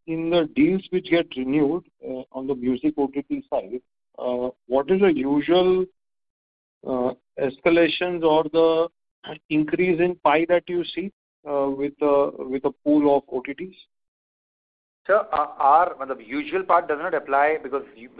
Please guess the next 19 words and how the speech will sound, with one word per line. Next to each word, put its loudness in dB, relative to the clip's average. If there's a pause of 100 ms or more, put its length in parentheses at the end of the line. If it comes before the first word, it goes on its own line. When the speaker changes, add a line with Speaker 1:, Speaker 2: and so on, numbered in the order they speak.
Speaker 2:
industry -8
usual -8
is -10
eleven -4
percent -6
while -4
we -6
are -8
growing -10
at -12
greater -8
than -10
twenty -10
percent. -8 (500)
And -8
that's -2 (100)
primarily -4
coming -8
because, -4